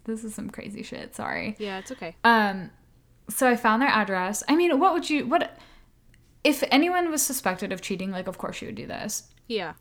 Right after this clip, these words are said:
Speaker 1: So I found the address, and it was very close to where he was on this, like, Facebook map. And I texted him, and I was like, "I know you're with her. Like, like, I fucking knew it, blah, blah, blah." And he literally sends me a Snapchat. This is right after Snapchat came out,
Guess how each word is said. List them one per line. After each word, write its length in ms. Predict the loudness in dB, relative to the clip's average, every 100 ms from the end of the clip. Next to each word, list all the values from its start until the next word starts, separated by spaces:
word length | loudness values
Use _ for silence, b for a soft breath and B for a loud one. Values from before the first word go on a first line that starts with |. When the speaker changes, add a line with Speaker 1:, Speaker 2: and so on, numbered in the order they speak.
| _ -6
Speaker 1:
So 520 | 2 4 6 4 2
I 100 | 0
found 360 | 6 6 6 4
the 100 | 4
address, 360 | 4 2 -4 -2
and 180 | 0
it 100 | 0
was 160 | 0 0
very 280 | 2 2 2
close 320 | 0 0 0
to 80 | -2
where 180 | -4 -4
he 160 | -4
was 520 | -2 0 -2 -2 -6 -4
on 180 | -4 -4
this, 160 | -6
like, 180 | -6 -6
Facebook 400 | -8 -8 -10 -10
map. 340 | -8 -8 -8 -14 b b b b -2
And 360 | 2 2 2 4
I 160 | 4
texted 400 | 4 -2 -2 -2
him, 240 | 0 0 0
and 160 | 0
I 80 | -2
was 120 | -2
like, 120 | -4 -2
"I 100 | 2
know 180 | 2 0
you're 200 | -2 0
with 200 | -2 -2
her. 400 | 0 0 0 0
Like, 580 | 2 2 0 -6 -16 -20 _ _ _ -8
like, 160 | -6 -4
I 100 | -6
fucking 340 | -6 -6 -4
knew 160 | -2 0
it, 180 | -2
blah, 140 | -2 -6
blah, 100 | -4
blah." 340 | 2 4 4 -2 B B B B _ 0
And 100 | 2
he 160 | 6 6
literally 400 | 6 4 6 6
sends 340 | 4 4 2
me 120 | 2 -2
a 20 |
Snapchat. 440 | 0 -2 -2 -4
This 140 | -2 -2
is 140 | 2
right 160 | 2 2
after 200 | -2 -6
Snapchat 440 | -4 -4 -4 -10
came 200 | -8 -6
out, 260 | -6 -6